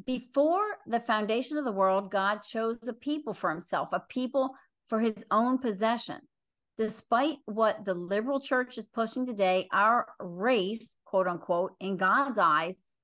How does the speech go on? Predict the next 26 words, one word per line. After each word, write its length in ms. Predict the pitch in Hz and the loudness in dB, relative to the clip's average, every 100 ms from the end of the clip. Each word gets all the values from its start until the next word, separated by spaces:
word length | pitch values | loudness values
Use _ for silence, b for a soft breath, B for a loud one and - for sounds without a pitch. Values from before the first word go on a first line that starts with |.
| - | -4
has 180 | 254 233 | -2 2
nothing 460 | 247 285 302 330 | 2 2 2 0
to 60 | 269 | 0
do 460 | 214 196 190 202 - - | 2 4 4 2 -6 -10
with 320 | 214 240 233 - _ - | 0 2 0 -6 _ -2
our 140 | 208 | -2
skin 340 | - - 254 285 | -2 -4 -2 0
color 300 | 202 180 196 | 2 4 2
and 200 | 208 220 | 0 -2
has 240 | 208 208 - | -4 -4 -2
every 300 | 240 285 285 | -2 -2 -6
single 360 | - 254 233 | -4 -4 -2
thing 260 | 220 208 202 | -2 -2 -4
to 80 | 180 | -4
do 180 | 220 | -2
with 140 | 214 202 | -2 0
our 180 | 185 185 | 0 0
heart 360 | 185 240 196 | 2 0 0
condition. 420 | - 170 180 - - _ _ _ _ _ _ _ _ | -6 -8 -10 -12 -18 _ _ _ _ _ _ _ _
The 200 | 208 254 | -2 0
same 580 | 254 - 262 294 349 302 - | 0 0 2 2 2 -2 -6
with 360 | 208 220 208 185 | -2 0 0 -2
being 320 | 233 240 240 | -2 -2 0
a 160 | 214 190 | 0 -2
holy 420 | 208 226 220 202 | -2 -2 -2 -4
nation. 360 | 247 294 - | -4 -4 -8